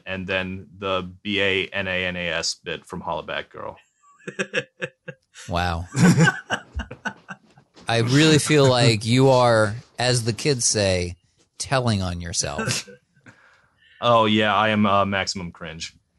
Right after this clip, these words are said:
Speaker 1: <laughs> As these kids say.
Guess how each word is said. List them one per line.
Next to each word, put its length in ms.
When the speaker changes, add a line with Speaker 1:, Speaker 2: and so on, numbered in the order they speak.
Speaker 1:
<laughs> 80
As 240
these 220
kids 340
say. 540